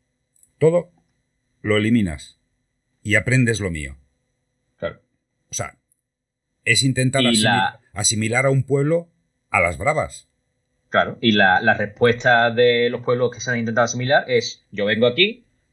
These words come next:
Speaker 2: pago impuestos, hago un trabajo que eso normalmente tú no quieres hacer,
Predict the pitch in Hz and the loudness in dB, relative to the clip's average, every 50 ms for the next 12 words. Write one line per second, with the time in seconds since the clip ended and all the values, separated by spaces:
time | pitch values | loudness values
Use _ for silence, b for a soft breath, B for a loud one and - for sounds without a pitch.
0 | _ - 110 107 95 113 113 113 - 151 165 165 - 185 196 254 - _ _ _ | _ 0 0 0 0 -2 -4 -2 0 -2 -2 -2 -2 -8 -8 -10 -12 _ _ _
1 | _ _ - - 101 101 110 110 113 117 123 147 127 113 101 95 98 - 98 92 | _ _ -8 -6 -4 -2 -2 0 0 2 4 4 4 2 0 -4 -8 -10 -10 -10
2 | 92 92 95 110 113 110 101 98 - 107 110 117 120 117 120 127 131 131 135 139 | -8 -4 -2 0 2 2 0 -2 -2 -2 0 0 0 2 2 2 2 4 2 2
3 | 127 147 185 202 - - | 2 2 0 0 0 -4